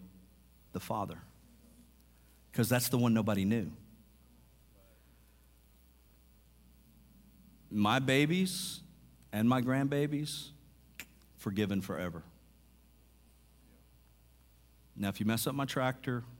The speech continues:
I'll have to work on that one, but forever.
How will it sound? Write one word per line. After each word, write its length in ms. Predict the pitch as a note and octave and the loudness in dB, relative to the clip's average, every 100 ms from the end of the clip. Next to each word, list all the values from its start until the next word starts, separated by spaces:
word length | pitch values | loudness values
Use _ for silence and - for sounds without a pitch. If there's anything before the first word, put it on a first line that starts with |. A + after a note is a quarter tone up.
| - - - - - - - - - - - | -20 -20 -20 -20 -20 -20 -20 -20 -20 -20 -8
I'll 140 | A2 G#2+ | -4 0
have 220 | A2+ G#2+ | -2 -2
to 60 | |
work 260 | G2+ G2+ - | 0 0 0
on 140 | F#2 | 0
that 200 | F2+ F2 | 0 -2
one, 140 | F2 E2 | -6 -6
but 180 | E2+ - - - - - - - - - - - - - - - - - - - | -6 -8 -20 -20 -20 -20 -20 -20 -20 -20 -20 -20 -20 -20 -20 -20 -20 -20 -20 -6
forever. 500 | - C3+ F3 A2 | 2 4 4 -2